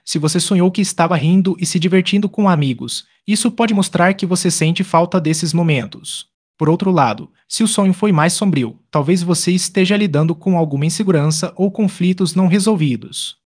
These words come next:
O impacto emocional de sonhar com amigos. Os sonhos com amigos podem ter um impacto profundo em você.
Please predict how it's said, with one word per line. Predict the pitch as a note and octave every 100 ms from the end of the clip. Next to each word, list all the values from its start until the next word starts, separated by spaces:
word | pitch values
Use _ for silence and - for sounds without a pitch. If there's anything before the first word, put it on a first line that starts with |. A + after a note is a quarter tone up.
| _ _
O | D3+
impacto | D#3+ E3 F3+ F#3+
emocional | F#3 - F3 D3 E3
de | F3
sonhar | - F#3+ F3
com | F3 D#3
amigos. | D3 C#3+ D#3 E3
Os | F#3
sonhos | - G3+ G3+
com | - F3
amigos | D#3+ C#3+ D#3 D#3+
podem | - F3+ G3+
ter | G3+ G#3
um | G#3
impacto | G#3+ D#3+ E3+ E3+
profundo | F3+ F3+ - F#3
em | F#3+
você. | F#3 D3 - -